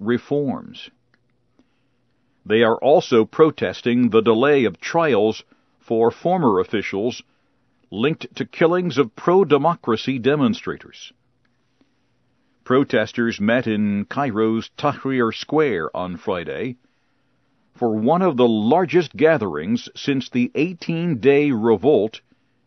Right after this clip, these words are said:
in February. Separately, witnesses say shots were fired during a smaller protest in Suez.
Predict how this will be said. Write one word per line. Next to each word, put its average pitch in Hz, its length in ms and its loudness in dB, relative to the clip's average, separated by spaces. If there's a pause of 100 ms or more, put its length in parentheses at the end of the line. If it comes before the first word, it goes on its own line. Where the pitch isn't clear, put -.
in 104 140 -2
February. 98 800 -6 (1300)
Separately, 123 720 -2 (640)
witnesses 135 680 0
say 127 300 0
shots - 560 -2
were 127 180 0
fired 120 560 0
during 135 300 -2
a 120 100 0
smaller 160 600 0
protest 85 720 -8
in 120 240 -2
Suez. 98 720 -6